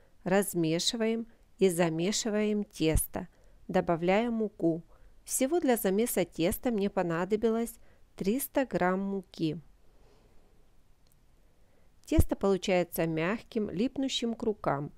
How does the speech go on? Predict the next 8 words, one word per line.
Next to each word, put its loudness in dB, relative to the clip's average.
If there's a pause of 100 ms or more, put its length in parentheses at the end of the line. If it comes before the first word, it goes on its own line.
(520)
Немного 2
посыпаем 0
тесто -2
мукой, -2 (400)
руки 0
обмакиваем 0
в -10
муку -4